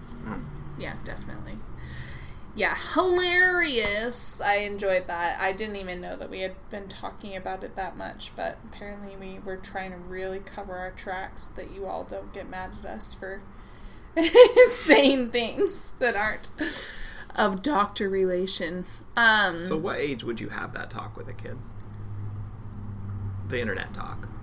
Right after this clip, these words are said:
Speaker 2: Well, I think it's kind of, uh, similar to other things. So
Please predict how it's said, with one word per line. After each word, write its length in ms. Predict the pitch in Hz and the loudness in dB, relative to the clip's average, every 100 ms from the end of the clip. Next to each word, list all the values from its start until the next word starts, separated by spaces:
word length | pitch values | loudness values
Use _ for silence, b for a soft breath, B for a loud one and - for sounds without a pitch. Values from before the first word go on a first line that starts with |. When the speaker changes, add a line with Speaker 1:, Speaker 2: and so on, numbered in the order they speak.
| - - B B B B | -10 -10 B B B B
Speaker 2:
Well, 100 | 254 | 8
I 140 | 269 | 8
think 200 | 285 349 508 | 8 2 2
it's 140 | 508 | 4
kind 240 | 269 214 | 4 2
of, 260 | 196 190 185 - - 208 | 2 0 -2 -8 -6 -2
uh, 500 | 190 185 185 180 180 | 2 2 2 2 0
similar 680 | - - 196 185 185 175 170 | 0 0 0 -2 -2 -2 -4
to 180 | - - | -4 -4
other 200 | 202 190 | -2 -2
things. 500 | 185 165 175 190 226 | -4 -6 -4 -2 2
So 680 | - 196 180 180 170 160 | 4 4 2 2 2 0